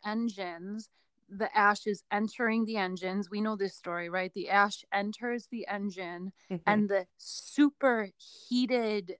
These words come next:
Speaker 1: like, environment of the engines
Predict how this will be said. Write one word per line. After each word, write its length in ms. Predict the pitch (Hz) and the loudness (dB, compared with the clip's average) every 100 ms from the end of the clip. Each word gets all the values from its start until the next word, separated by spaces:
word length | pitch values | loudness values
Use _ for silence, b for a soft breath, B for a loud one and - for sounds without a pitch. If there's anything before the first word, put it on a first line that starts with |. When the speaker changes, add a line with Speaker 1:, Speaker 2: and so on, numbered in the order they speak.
| _ _ - | _ _ -2
Speaker 1:
like, 200 | 208 - _ 196 | -2 -4 _ -4
environment 800 | 185 214 202 196 202 196 165 175 - - | 0 2 4 4 4 -2 -6 -8 -6 2
of 280 | 202 214 196 190 | 2 2 -4 -12
the 400 | 196 190 185 185 B B B B - | -8 -8 -10 -12 B B B B 8
engines 880 | 233 247 233 190 180 180 190 190 | 12 12 10 2 0 -2 -6 -8